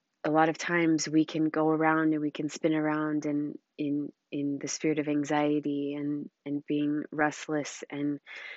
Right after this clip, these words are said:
and trying to figure everything out. Sometimes we even lust after the answer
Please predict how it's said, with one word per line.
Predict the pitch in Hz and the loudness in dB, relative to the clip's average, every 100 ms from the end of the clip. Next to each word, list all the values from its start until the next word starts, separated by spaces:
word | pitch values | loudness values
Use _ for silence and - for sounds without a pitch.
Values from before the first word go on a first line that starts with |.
| - | -2
and | 160 | 0
trying | 147 170 170 170 | 4 6 8 6
to | 165 | 6
figure | - 160 156 | 6 6 8
everything | 156 160 151 156 151 | 6 6 2 0 0
out. | 151 151 - - | 0 -2 -4 -4
Sometimes | 160 151 165 160 | -2 2 2 4
we | 160 - | 4 2
even | 156 156 147 | 2 0 0
lust | 151 160 160 - | 4 4 4 0
after | 160 156 160 | 0 0 0
the | 156 143 147 | -2 -2 -2
answer | 156 156 156 143 143 | -2 -2 -4 -6 -8